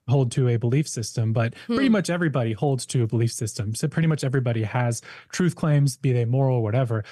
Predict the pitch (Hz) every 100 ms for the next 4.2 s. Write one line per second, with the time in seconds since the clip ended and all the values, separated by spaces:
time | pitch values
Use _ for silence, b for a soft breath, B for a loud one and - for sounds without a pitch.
0 | B - 123 123 131 127 113 123 120 123
1 | 120 113 107 110 104 110 180 175 127 110
2 | 107 B B - 151 131 - 139 127 165
3 | 143 131 113 - 123 120 113 - 104 98
4 | - 110